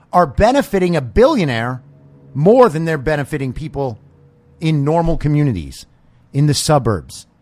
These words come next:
in the cities, people without a lot of money, people that don't pay tax accountants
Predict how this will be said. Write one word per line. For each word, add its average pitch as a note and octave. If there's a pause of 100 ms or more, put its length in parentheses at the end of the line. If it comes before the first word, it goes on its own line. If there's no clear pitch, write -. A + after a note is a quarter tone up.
(520)
in D3
the C#3+
cities, B2+ (240)
people D3
without D3
a F#3
lot D3
of F#2
money, E2+ (240)
people D#3
that C#3+
don't E3
pay B2+ (320)
tax F#3
accountants A2